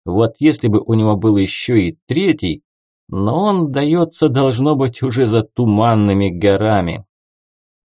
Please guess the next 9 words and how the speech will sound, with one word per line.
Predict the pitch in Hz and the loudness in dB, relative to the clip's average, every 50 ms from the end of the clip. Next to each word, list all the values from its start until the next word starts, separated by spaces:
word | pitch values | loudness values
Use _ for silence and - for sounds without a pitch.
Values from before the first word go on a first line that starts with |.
| _ _ _ _ _ _ | _ _ _ _ _ _
Буквально | - 117 98 104 113 - - 165 208 220 214 196 180 | -16 -4 0 0 0 0 0 0 0 0 0 0 -2
сразу | 165 - - 190 175 143 117 | -4 -4 -4 -4 0 0 0
за | 98 92 98 87 | 2 2 0 0
виселицей | 90 123 170 165 - - 151 143 143 127 120 - - 127 117 104 | 0 -2 -4 -4 -2 -2 0 0 0 -2 -2 -4 -2 0 0 0
начинались | 98 92 85 - - 90 92 101 120 127 123 123 117 - - - | 0 -2 -2 -6 -6 -4 -2 -2 0 0 0 0 -2 -4 -6 -8
засеянные | 101 90 98 107 98 - - - - 104 98 92 92 87 90 90 90 87 87 82 | -6 -2 -2 -2 -2 -2 -4 -4 -2 -2 0 0 0 -2 -2 -4 -4 -4 -6 -6
поля. | - _ 98 101 98 80 80 90 - 110 - _ _ _ _ _ _ | -6 _ -6 -6 -4 -6 -6 -8 -10 -14 -18 _ _ _ _ _ _
За | - 87 85 90 87 80 | -10 -6 -4 -4 -4 -4
полями | - - 78 82 101 - - 92 80 - | -6 -6 -6 -4 -4 -2 -2 -4 -4 -6